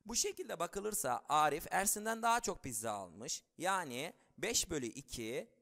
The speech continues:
büyüktür ikiden veya bir başka deyişle iki küçüktür beş bölü ikidir.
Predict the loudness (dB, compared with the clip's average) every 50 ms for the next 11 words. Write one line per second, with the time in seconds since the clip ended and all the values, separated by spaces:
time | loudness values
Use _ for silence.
0 | _ _ -10 -6 -2 -2 -2 -2 -2 -4 -2 2 4 4 4 2 0 -6 _ _
1 | _ _ -14 -12 -10 -10 -10 -12 -12 -14 -18 _ _ _ -4 -2 2 4 4 4
2 | 4 2 0 -4 -4 -2 -2 -2 -2 -2 -4 -6 -6 -6 -6 -6 -8 -12 -14 -14
3 | -10 -6 -2 -2 -2 -2 -2 -8 _ _ _ _ -8 -6 -6 -6 -6 -4 -4 -4
4 | -4 -4 -4 -6 -4 -2 -2 -2 0 0 -2 -2 -2 -2 -4 -6 -6 -6 -6 -6
5 | -8 -10